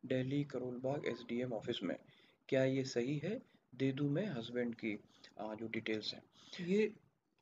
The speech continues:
दोस्तों, ये सारी queries पढ़ने के बाद हम इसको ऐसे summarize करते हैं कि candidates, female candidates ये जानना चाहती हैं कि शादी के बाद जो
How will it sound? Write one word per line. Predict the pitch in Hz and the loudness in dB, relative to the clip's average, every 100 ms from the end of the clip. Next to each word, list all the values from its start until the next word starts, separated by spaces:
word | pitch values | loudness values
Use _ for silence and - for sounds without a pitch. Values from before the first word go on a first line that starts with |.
| _ - | _ -4
दोस्तों, | 185 208 | -2 2
ये | 202 | 2
सारी | 190 160 180 | 2 2 2
queries | 156 151 | 2 2
पढ़ने | 147 139 143 147 | 0 2 2 2
के | 143 | 0
बाद | 135 135 | 0 0
हम | 135 | -2
इसको | 139 - 123 | -2 -2 -2
ऐसे | 123 | -2
summarize | - 131 120 120 | -4 -2 -2 -2
करते | 107 - | -6 -6
हैं | 131 143 | -4 -4
कि | 139 | -4
candidates, | 101 131 127 135 143 143 - - _ - | -6 -6 -4 -2 -4 -4 -10 -20 _ -4
female | 139 160 | 0 0
candidates | 156 123 123 143 143 | 0 -2 -2 -2 -2
ये | 143 | 0
जानना | 165 120 110 | 0 0 -4
चाहती | 110 107 117 | -6 -8 -4
हैं | 170 | -4
कि | 190 | -4
शादी | - 113 127 | -2 -2 0
के | 147 143 | 0 0
बाद | 131 143 165 - - - - - | 2 0 0 -8 -20 -20 -20 -8
जो | - | -2